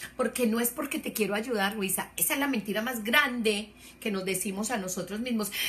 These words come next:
Es que yo quiero ayudarle al mundo. ¿A qué? ¿A qué? ¿A que cambien? ¿A que sean mejores personas? No, pues sí, suena, suena a fantasía.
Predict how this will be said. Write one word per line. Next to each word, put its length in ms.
Es 160
que 160
yo 260
quiero 600
ayudarle 720
al 200
mundo. 520
¿A 200
qué? 800
¿A 180
qué? 640
¿A 120
que 180
cambien? 880
¿A 120
que 100
sean 240
mejores 380
personas? 760
No, 220
pues 180
sí, 160
suena, 580
suena 640
a 180
fantasía. 760